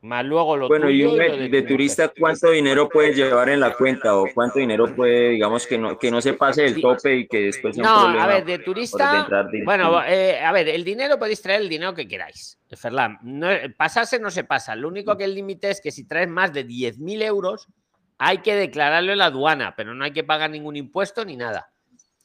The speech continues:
Speaker 1: Supongo que
Speaker 2: Diez mil
Speaker 1: de
Speaker 2: euros
Speaker 1: Colombia os lo
Speaker 2: físicos.
Speaker 1: dejan sacar. Supongo que sí, ¿no? En España, por meter, como si metes aquí cien mil euros.
Speaker 2: Ok.
Speaker 1: Encantado. Lo único que hay que declararlo. Hay que decir, "Oiga, mire, que traigo este dinero.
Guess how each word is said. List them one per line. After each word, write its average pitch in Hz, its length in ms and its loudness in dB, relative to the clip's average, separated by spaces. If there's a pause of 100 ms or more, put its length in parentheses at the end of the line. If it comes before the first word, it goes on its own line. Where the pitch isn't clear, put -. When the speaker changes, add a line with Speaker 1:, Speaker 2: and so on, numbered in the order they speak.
(320)
Speaker 1:
Supongo 175 420 0
que 131 60 4
Speaker 2:
Diez 226 120 4
mil 139 140 0
Speaker 1:
de 156 60 4
Speaker 2:
euros 160 180 2
Speaker 1:
Colombia 170 300 2
os 220 60 2
lo 196 80 -2
Speaker 2:
físicos. 165 40 0
Speaker 1:
dejan 190 240 -2
sacar. 160 420 0 (140)
Supongo 165 480 -4
que 156 100 -6
sí, 175 220 -6
¿no? 202 400 -6
En 135 160 -10
España, 240 420 0
por 196 140 4
meter, 196 440 -2
como 165 220 -4
si 170 120 -10
metes 214 300 -4
aquí 165 360 -2
cien 143 200 -8
mil 156 160 -8
euros. 120 340 -8
Speaker 2:
Ok. 101 180 -4
Speaker 1:
Encantado. 131 500 -6 (540)
Lo 139 120 -4
único 202 280 4
que 185 60 6
hay 214 80 4
que 220 120 2
declararlo. 143 680 -2 (160)
Hay 127 100 -12
que 139 120 -8
decir, 143 260 -4
"Oiga, 160 180 -6
mire, 139 300 -8
que 117 80 -10
traigo 151 240 -8
este 156 180 -8
dinero. 92 440 -12